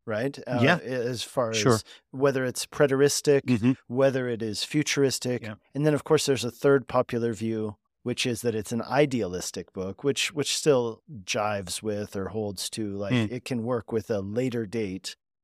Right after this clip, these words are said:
Speaker 1: And that's actually, it seems that that's what most of the church fathers and then working into the Middle Ages generally held to, was an idealistic view of Revelation, which held to a later date.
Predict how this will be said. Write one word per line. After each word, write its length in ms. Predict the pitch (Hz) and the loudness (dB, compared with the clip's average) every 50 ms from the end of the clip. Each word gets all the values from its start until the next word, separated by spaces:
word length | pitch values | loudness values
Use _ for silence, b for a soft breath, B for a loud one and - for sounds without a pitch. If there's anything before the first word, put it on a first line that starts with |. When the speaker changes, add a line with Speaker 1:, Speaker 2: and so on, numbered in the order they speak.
| _ - | _ -6
Speaker 1:
And 220 | 143 135 139 139 143 | -4 -2 0 4 4
that's 200 | 143 147 - - | 4 4 4 2
actually, 280 | 170 - - - - | 0 2 2 2 2
it 180 | 131 113 107 107 | 2 2 0 -2
seems 240 | - 147 143 123 107 | -2 -2 -2 -2 -2
that 120 | 117 98 | -4 -2
that's 260 | 113 123 131 - - | 0 0 0 0 0
what 120 | 131 117 98 | -2 -2 -2
most 300 | 107 117 113 - - - | -2 -4 -4 -4 -6 -8
of 160 | 117 95 - | -8 -8 -8
the 300 | - 107 104 101 101 - _ _ _ _ _ _ _ _ _ _ | -6 -6 -6 -6 -6 -10 _ _ _ _ _ _ _ _ _ _
church 320 | - - - 151 - - - | -4 -2 0 0 0 -2 -2
fathers 640 | - - 131 131 135 120 131 127 123 123 113 - - | 0 2 4 4 4 2 0 0 0 -2 -2 -4 -6
and 200 | - 127 123 123 | -6 -4 -4 -4
then 140 | 123 120 120 | -2 -2 -2
working 340 | 123 123 117 - - 120 | -2 -2 -4 -4 -4 -4
into 160 | 113 110 107 - | -4 -4 -4 -6
the 100 | - 107 | -6 -6
Middle 220 | 104 101 101 101 | -6 -6 -6 -6
Ages 600 | 101 104 104 98 - 104 101 98 95 - - - - - | -6 -6 -6 -4 -4 -4 -4 -4 -6 -8 -10 -12 -12 -10
generally 380 | - - 135 135 123 113 101 101 | -6 -4 -2 -2 -2 -2 -4 -6
held 320 | 92 90 151 160 143 117 | -2 2 2 2 2 0
to, 240 | - - 85 82 85 | -4 -8 -8 -6 -6
was 320 | 87 95 95 90 - - - | -6 -6 -6 -6 -8 -10 -10
an 160 | - 107 110 | -8 -8 -8
idealistic 840 | - 110 117 120 117 131 131 123 127 139 135 - - 147 135 - - | -8 -6 -6 -6 -4 -4 -2 -2 -2 -2 -4 -4 -4 -6 -6 -6 -8
view 360 | - 120 120 120 120 113 110 | -8 -6 -4 -4 -4 -4 -4
of 180 | 101 110 98 | -4 -4 -4
Revelation, 720 | 107 113 110 104 107 104 101 101 95 - - 107 101 98 | -4 -6 -6 -4 -4 -4 -4 -4 -6 -6 -6 -6 -6 -6
which 220 | 95 98 92 - - | -6 -8 -8 -8 -6
held 260 | - 104 101 95 - | -6 -6 -6 -6 -8
to 180 | - - 95 92 | -8 -6 -6 -4
a 40 | |
later 360 | 90 90 92 95 92 90 90 87 | -4 -4 -4 -6 -6 -6 -8 -8
date. 480 | 80 - 98 92 87 87 87 - - | -8 -8 -8 -8 -8 -8 -10 -12 -14